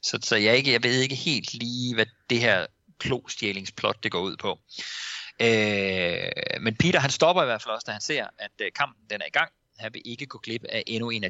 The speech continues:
Jacks baseballkampe. Så, øh, han, han, øh, giver sig til at se kampen, og Jack, han ender selvfølgelig med at smaske den vildeste home run afsted, og bolden, den forsvinder op i skyerne, og Peter, han bliver jublende lykkelig, lige indtil han hører Hook kalde Jack for sin dreng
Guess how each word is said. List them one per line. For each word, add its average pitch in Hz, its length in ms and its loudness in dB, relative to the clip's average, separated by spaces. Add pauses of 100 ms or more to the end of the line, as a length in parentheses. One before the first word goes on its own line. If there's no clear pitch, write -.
Jacks 101 380 2
baseballkampe. 101 760 2 (420)
Så, 104 360 6
øh, 90 600 -2
han, 131 240 -2
han, 139 220 -2
øh, 131 100 0
giver 110 120 -4
sig 110 120 -6
til 127 100 0
at 107 60 0
se - 140 2
kampen, 123 420 -2
og - 140 -6
Jack, 131 180 6
han 127 120 0
ender 120 160 -2
selvfølgelig 123 400 -4
med 120 80 -4
at 104 160 -4
smaske - 420 0
den 110 260 -4 (160)
vildeste 139 340 2
home 120 420 4
run 98 140 0
afsted, 107 380 2
og - 160 -8
bolden, 120 340 2
den 95 180 -8
forsvinder 165 360 2
op - 240 -2
i - 20 -10
skyerne, 160 420 0 (340)
og 127 160 0
Peter, 139 260 0
han 120 140 -4
bliver 110 140 -2 (140)
jublende 127 420 -2
lykkelig, 127 400 0 (140)
lige 208 320 -4
indtil 185 280 0
han 117 140 -2
hører 131 260 4
Hook 151 300 2 (460)
kalde 113 340 4
Jack 131 220 2
for - 120 -10
sin 160 380 -6
dreng 107 280 2